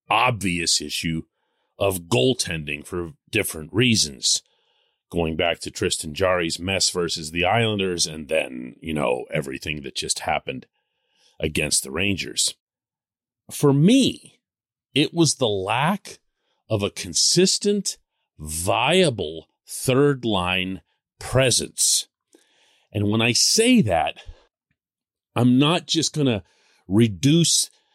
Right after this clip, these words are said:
the argument to how many goals were scored or even the more advanced metrics, because the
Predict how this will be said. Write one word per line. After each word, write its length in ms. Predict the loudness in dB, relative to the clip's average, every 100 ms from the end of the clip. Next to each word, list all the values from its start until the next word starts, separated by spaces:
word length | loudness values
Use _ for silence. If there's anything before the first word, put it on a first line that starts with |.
| _ 0
the 220 | 4 4
argument 680 | 4 4 2 2 2 -2 -14 _ _
to 500 | 2 4 4 2 -4 -12 _ _
how 260 | -2 0
many 240 | 2 2 0
goals 500 | 0 2 2 -2 -4
were 140 | -2
scored 720 | -2 -2 -6 -2 -2 -2 -2
or 160 | -4 -2 0
even 320 | 2 2 0
the 80 | 0
more 260 | 0 0
advanced 560 | -2 -2 -4 -4 -6 -4
metrics, 460 | -4 -4 -6 -6
because 340 | -4 -4 -4 -4
the 160 | -6